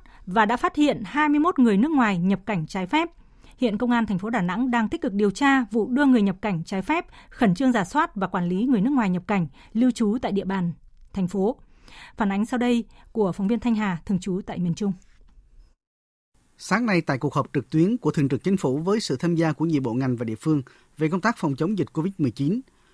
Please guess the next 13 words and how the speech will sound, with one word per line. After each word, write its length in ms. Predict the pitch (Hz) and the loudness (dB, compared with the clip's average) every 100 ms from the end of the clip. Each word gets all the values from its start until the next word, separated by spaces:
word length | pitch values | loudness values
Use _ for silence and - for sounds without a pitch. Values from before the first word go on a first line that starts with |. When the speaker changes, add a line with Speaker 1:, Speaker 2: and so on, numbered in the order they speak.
| _ - | _ -4
Speaker 2:
ông 180 | 190 | 0
Lê 80 | 185 | 0
Trung 180 | 180 175 | 0 0
Chinh, 200 | 185 170 - _ _ | 2 0 -4 _ _
Phó 220 | - 202 | -2 -2
Chủ 100 | 202 | -2
tịch 160 | 170 - | -6 -6
Ủy 160 | 131 | -4
ban 120 | 165 | 0
nhân 100 | 170 | 0
dân 80 | 160 | 0
thành 160 | 143 113 | -2 -4
phố, 300 | 131 151 | -4 -6